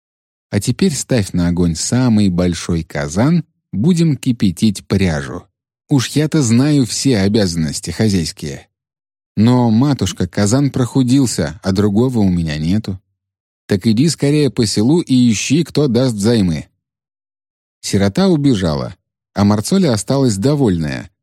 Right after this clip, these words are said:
Думала она, что скоро будет достаточно кипятка, чтобы ошпарить негодницу, что осмелилась трудиться перед наступлением среды.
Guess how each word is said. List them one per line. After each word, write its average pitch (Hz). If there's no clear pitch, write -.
Думала 110
она, 104
что 117
скоро 156
будет 123
достаточно 104
кипятка, 117
чтобы 104
ошпарить 117
негодницу, 95
что 107
осмелилась 98
трудиться 110
перед 101
наступлением 101
среды. 104